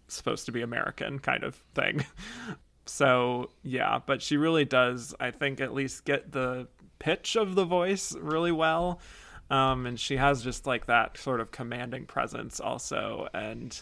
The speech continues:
uh, just, like, a kind of brassiness, I guess, that you don't really see that much from Nicole Kidman, because I feel like she's, she's often playing these more, like,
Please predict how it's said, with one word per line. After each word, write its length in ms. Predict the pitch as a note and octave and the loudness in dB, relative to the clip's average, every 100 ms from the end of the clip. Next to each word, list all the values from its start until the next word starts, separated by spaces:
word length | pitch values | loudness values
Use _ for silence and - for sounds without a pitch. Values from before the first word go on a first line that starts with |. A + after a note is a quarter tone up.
| - - - | -18 -20 -18
uh, 180 | - - | -14 -10
just, 280 | D3 D#3+ D#3 | -6 -4 0
like, 180 | F#3+ E3+ | 2 2
a 60 | D3+ | 0
kind 360 | - C#3+ C#3 | 2 4 4
of 460 | C#3 B2+ A#2 - - - - _ _ - | 2 0 -6 -14 -18 -20 -20 _ _ -12
brassiness, 920 | C3 C3+ A2 A2+ E3 C#3+ D3+ D#3 - | 2 6 6 4 -2 -2 -2 -2 0
I 100 | D#3 | 2
guess, 640 | D3+ D3+ D3+ - - - - | 4 4 4 -4 -4 -8 -2
that 260 | C3+ C3 | 2 2
you 120 | C3 A#2+ | 0 -2
don't 280 | B2+ B2+ - | -2 -2 -4
really 280 | C#3+ C3 B2+ | -4 -2 -2
see 260 | - C3+ | -4 -2
that 240 | C3 C#3+ - | 0 -2 -2
much 260 | D3+ D3 | -4 -4
from 280 | - D#3 D#3 | -4 -4 -4
Nicole 340 | D3+ D3 D#3 D3 | -6 -4 -4 -2
Kidman, 460 | E3 D3+ D#3 D#3+ | -4 -2 -2 -2
because 560 | C3 B2+ A#2+ A#2 A2+ - - - - _ _ _ _ - | -4 -4 -4 -6 -10 -14 -18 -20 -20 _ _ _ _ -8
I 80 | C3 | -8
feel 180 | - B2 | -6 -4
like 220 | A#2+ - | -6 -8
she's, 400 | C#3 - B2+ A#2 | -10 -8 -6 -8
she's 180 | - B2+ | -8 -6
often 320 | B2 B2 C3 A#2+ | -4 -6 -8 -6
playing 320 | C#3 A2+ A2+ | -2 -2 -2
these 180 | A#2+ - | -8 -8
more, 160 | B2 | -10
like, 280 | G2+ A#2+ - | -8 -10 -12